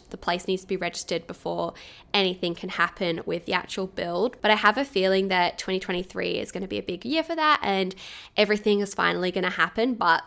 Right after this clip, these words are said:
that was, I guess, a big life update for us, and that's why we decided to move out and rent as well, because we were at this point trying to decide whether we wanted to buy an apartment to live in or move out and rent.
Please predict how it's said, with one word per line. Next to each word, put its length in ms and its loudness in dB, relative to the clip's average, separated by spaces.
that 200 2
was, 120 2
I 60 -2
guess, 320 -2
a 80 -4
big 320 0
life 300 2
update 420 -4
for 160 -4
us, 420 2
and 320 0
that's 320 -2
why 260 2
we 260 0
decided 420 -2
to 120 -6
move 180 0
out 200 2
and 120 -10
rent 160 -4
as 180 -8
well, 180 0
because 260 -6
we 160 0
were 280 2
at 180 -4
this 180 -2
point 320 -6
trying 200 -4
to 60 -4
decide 340 -2
whether 240 -4
we 140 -4
wanted 320 -6
to 260 -4
buy 200 -4
an 100 -2
apartment 420 -2
to 100 -6
live 160 -2
in 180 0
or 160 -4
move 200 -2
out 160 0
and 140 -10
rent. 280 0